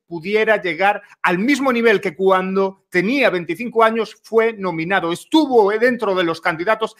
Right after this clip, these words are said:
al mejor jugador defensivo de la N B A. Queremos recuperar a ese jugador y parece que ese jugador, en,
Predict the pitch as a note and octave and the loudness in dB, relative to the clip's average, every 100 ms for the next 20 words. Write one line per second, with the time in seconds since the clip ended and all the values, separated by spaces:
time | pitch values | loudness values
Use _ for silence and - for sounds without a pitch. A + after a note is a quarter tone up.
0 | - - G3 G#3+ G#3+ G#3+ A#3+ B3 - A3 | -14 -2 2 2 2 0 0 0 -2 2
1 | G3 G#3+ A3 G3 F#3+ F#3+ - A3 G#3 F#3+ | 4 4 2 0 -4 -6 -6 -6 -4 -2
2 | E3+ A3 G3 F#3+ D3+ - _ C4 C4 D#4 | 0 0 2 2 0 -6 _ 2 4 4
3 | D#4+ D#4 C#4 B3+ F#3+ - A#3+ G#3+ C4+ C#4 | 4 4 2 -2 -2 2 4 4 2 -2
4 | A#3+ G3+ G3+ G3+ - B3 - F3 F#3 B3 | -2 0 0 0 -2 -4 2 2 4 2
5 | - C3+ E3+ F3 G3 F3+ F3 F3+ G#3 G#3+ | 0 -10 -8 -8 -8 -6 -6 -4 -6 -10
6 | _ _ _ _ _ D#3+ G#3+ G3 | _ _ _ _ _ -4 -2 -2